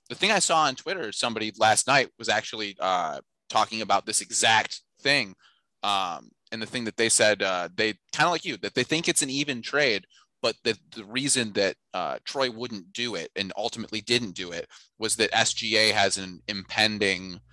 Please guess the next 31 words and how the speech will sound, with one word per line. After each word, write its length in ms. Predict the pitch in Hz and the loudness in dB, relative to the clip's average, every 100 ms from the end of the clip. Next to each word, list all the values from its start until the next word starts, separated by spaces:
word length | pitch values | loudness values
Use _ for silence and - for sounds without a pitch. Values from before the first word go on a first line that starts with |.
| _ _ | _ _
like, 140 | 90 101 | -6 -2
an 80 | |
upcoming 640 | 101 101 - 107 101 90 87 _ _ _ - | -2 -2 0 0 0 -2 -8 _ _ _ -10
extension, 680 | - - - 127 123 95 82 _ - - _ - | -6 -2 4 4 4 -2 -2 _ -20 -20 _ 0
and 420 | 107 104 98 98 - _ - | 2 2 0 -4 -16 _ -8
you're 140 | 127 | -6
still 600 | 117 - 120 110 104 98 _ _ _ | 0 0 2 2 0 -4 _ _ _
four 380 | - - 131 123 | -18 -8 -4 -4
years 320 | 117 117 113 | -4 -6 -4
away 280 | 104 101 110 | -4 2 2
from 180 | 107 95 | 2 -2
having 300 | 101 95 98 | -2 -2 -4
to 100 | 92 | -10
deal 240 | 95 101 | -8 -8
with 120 | 92 - - | -8 -14 -4
paying 280 | 117 110 90 | 0 2 2
Cade 400 | - 117 120 95 | 2 4 4 2
any 240 | 92 92 _ _ _ | -4 -10 _ _ _
real 540 | 104 101 131 120 95 95 _ | -16 -6 -2 -2 -4 -18 _
money, 420 | 107 117 120 85 - _ _ _ _ _ _ _ _ - | 0 2 4 0 -4 _ _ _ _ _ _ _ _ -6
you 140 | 113 | -4
know? 200 | 104 101 - - - | -2 -4 -6 -18 -10
So 140 | - | -6
you 160 | 127 127 | -6 -6
didn't, 400 | 120 135 127 117 | 0 2 2 -4
you 160 | 113 123 | -8 -4
didn't 240 | 127 120 | -2 0
wanna 220 | 113 110 | 0 2
start 460 | - - - 117 110 | 0 0 2 2 0
your 160 | 113 110 | -10 -14
rebuild 680 | 101 117 113 110 104 98 | -10 -8 -2 0 0 -2